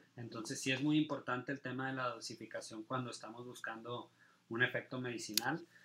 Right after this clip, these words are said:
em, pero sí se ha probado que el índice de dependencia de los cannabinoides es todavía menor al del café. O sea,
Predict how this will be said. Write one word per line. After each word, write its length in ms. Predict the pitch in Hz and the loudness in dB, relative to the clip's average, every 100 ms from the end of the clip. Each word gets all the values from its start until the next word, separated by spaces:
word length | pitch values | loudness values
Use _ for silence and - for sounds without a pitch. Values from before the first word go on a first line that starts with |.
| - - | -16 2
em, 540 | 117 110 113 107 107 - | 4 4 -2 -8 -10 2
pero 400 | 123 123 127 123 | 4 6 2 0
sí 220 | - 139 | 2 2
se 160 | - 165 | 6 6
ha 120 | 156 | 6
probado 480 | 160 156 151 143 - | 4 4 4 2 0
que 80 | 123 | -2
el 100 | 120 | 2
índice 480 | 135 147 160 165 151 | 4 4 4 2 0
de 120 | 143 | 0
dependencia 920 | 131 - 120 120 135 143 135 117 104 - _ _ _ - | -4 -6 -6 0 2 4 2 -2 -8 -14 _ _ _ 4
de 260 | 120 120 117 | 4 -2 -2
los 200 | 117 - | -2 -2
cannabinoides 920 | 120 117 113 113 127 143 185 202 - 139 | 0 0 0 0 2 4 2 -2 -10 -8
es 220 | 123 - | -6 -4
todavía 400 | 143 156 160 151 | 0 2 2 4
menor 320 | 156 143 139 | 4 4 2
al 100 | 143 | 0
del 160 | 135 113 | -2 -4
café. 260 | 107 - 104 - _ - _ - | -8 -8 -10 -12 _ -20 _ -8
O 80 | |
sea, 380 | 107 123 131 110 | 0 4 4 2